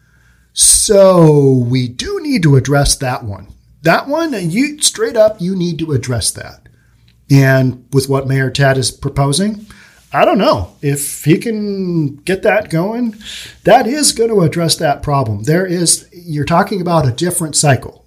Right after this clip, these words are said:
You're talking about racism. We're talking about violent protesters having their way with the urban section of downtown Portland.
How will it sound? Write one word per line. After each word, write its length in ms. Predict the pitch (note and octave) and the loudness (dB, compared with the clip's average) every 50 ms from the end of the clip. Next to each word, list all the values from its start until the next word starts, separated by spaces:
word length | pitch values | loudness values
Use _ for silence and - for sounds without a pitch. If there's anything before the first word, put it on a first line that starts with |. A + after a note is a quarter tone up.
| _ _ - | _ _ -4
You're 140 | A#2+ B2 | -4 -2
talking 360 | A#2 C#3+ C3+ C3+ C3 - C3+ B2+ | 0 2 2 0 0 -2 -4 -4
about 280 | B2 B2 A#2+ A#2 A#2 | -4 -4 -6 -6 -2
racism. 600 | B2 D3 D3 D3 C#3 - B2+ G#2+ - - - - _ _ _ _ _ _ _ _ _ _ _ _ | 2 4 4 4 4 0 -2 -4 -8 -10 -16 -20 _ _ _ _ _ _ _ _ _ _ _ _
We're 120 | - C3+ C#3+ | 2 2 4
talking 400 | C#3+ D3+ C#3+ C#3+ C#3+ - C3+ B2+ | 4 4 2 2 0 -4 -6 -6
about 460 | A2+ A#2 A#2+ A#2 A2 A2 - _ _ _ _ | -6 -6 -6 -8 -8 -10 -12 _ _ _ _
violent 380 | - B2 D3 C#3+ C3 A#2 G#2+ - | 0 2 2 4 4 2 0 -2
protesters 720 | - G3+ G3+ G3+ - C3 A2+ G2+ - - A#2 G#2+ G#2+ - | 0 0 0 0 0 -2 -2 -4 -6 -6 -8 -8 -8 -6
having 340 | - - D#3 D#3+ D3+ D3 C3+ | 0 2 4 4 4 4 2
their 120 | B2+ A#2+ A2 | 0 -2 -4
way 460 | G#2+ C#3 F3+ E3 B2+ G#2+ G2+ G2+ - - - | -2 -2 0 0 0 -2 -4 -8 -12 -12 -8
with 140 | C3+ B2 - | -6 -6 -6
the 100 | B2+ A#2+ | -8 -8
urban 300 | A#2+ C3+ D3 C#3 B2+ A#2 | -4 -2 -2 0 0 0
section 500 | A#2 - C#3+ C3+ C3 - - A2 G2 G#2+ - | -2 0 -2 -2 -2 -4 -6 -6 -6 -6 -8
of 220 | A#2 G#2+ G2+ - | -10 -10 -10 -8
downtown 380 | - G#2+ G2+ F#2+ - G#2+ - - | -10 -10 -10 -8 -10 -12 -10 -4
Portland. 380 | D3+ D3+ C3+ - G2+ - _ | -4 -4 -4 -4 -8 -16 _